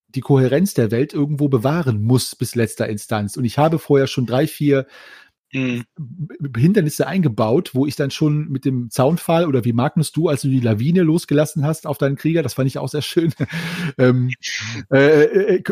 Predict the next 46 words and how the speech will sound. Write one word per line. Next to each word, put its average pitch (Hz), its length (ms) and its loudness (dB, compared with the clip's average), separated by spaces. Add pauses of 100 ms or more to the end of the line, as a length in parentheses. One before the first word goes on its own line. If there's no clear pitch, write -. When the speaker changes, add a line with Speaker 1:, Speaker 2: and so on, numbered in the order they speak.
(160)
Speaker 1:
da, 151 160 -2
wo 151 80 4
ich 165 60 2
dann 165 160 0
sage, 151 220 2
okay, 185 360 0
ähm, 127 360 -4 (280)
jetzt - 160 -8
ko-, 160 140 -2
jetzt, 151 200 -2
jetzt - 220 -6
ist 175 80 -6
es 175 160 -4
halt 139 180 2
so 117 160 -2
weit, 104 440 -4 (120)
dass - 120 -8
dieser 135 260 0
Würfelwurf 135 400 -4
kommt, 147 380 0
aber 120 180 -4
er 131 80 -4
hätte 127 200 0
vermieden 156 500 -2
werden 101 400 -4
können. 101 400 0
Also 110 460 -2
da 110 180 -4
sehe 131 120 -2
ich 147 60 -4
das - 160 -8
schon, 165 160 -2
dass 127 140 -2
das, - 280 -10
das, - 280 -12
äh, 117 80 -8 (500)
weil 120 140 2
wenn 139 100 4
man 139 100 2
das - 300 -2
gar 127 220 2
nicht - 180 0
zulässt 185 460 0
oder 123 240 0
auch, - 180 -8
äh, 113 80 -10